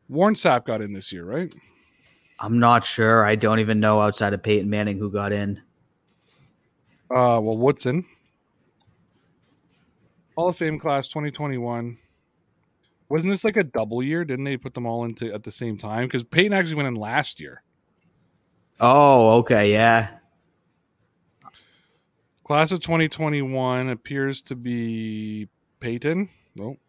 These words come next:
Speaker 1: oh. Oh, John Lynch, Calvin Johnson, Peyton
Speaker 2: Yeah.
Speaker 1: Manning, Charles Woodson, Drew Pearson, Bill Nunn, Alan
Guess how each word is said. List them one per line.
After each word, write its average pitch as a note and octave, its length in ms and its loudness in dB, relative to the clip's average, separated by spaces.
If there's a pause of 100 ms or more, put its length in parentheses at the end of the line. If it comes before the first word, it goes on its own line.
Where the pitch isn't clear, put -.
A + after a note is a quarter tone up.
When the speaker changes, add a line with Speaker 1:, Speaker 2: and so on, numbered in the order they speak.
(120)
Speaker 1:
oh. A#2+ 120 -12 (3250)
Oh, D3 120 2
John D#3 320 4
Lynch, D#3 520 -2 (1600)
Calvin D3+ 400 0
Johnson, D3 500 -4 (340)
Peyton D#3 240 0
Speaker 2:
Yeah. A2 180 2
Speaker 1:
Manning, C#3 280 -4
Charles C#3+ 400 -2
Woodson, C3+ 540 -6 (640)
Drew C3+ 280 -2
Pearson, C#3 600 -6
Bill C3+ 220 -4
Nunn, B2+ 480 -4
Alan A#2+ 240 -6